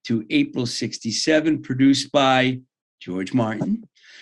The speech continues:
Released after Revolver and before Magical Mystery Tour.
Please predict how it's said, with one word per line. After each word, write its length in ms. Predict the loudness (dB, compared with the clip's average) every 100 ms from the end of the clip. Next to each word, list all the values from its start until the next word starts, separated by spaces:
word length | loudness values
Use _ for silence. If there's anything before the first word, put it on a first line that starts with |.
| -20 -2
Released 460 | 2 6 6 6 4
after 280 | 2 2 0
Revolver 680 | 2 2 4 4 4 2
and 120 | 0
before 380 | -2 -4 -2 2
Magical 420 | 2 2 -2 -2
Mystery 460 | 0 2 0 0 0
Tour. 480 | 2 4 6 4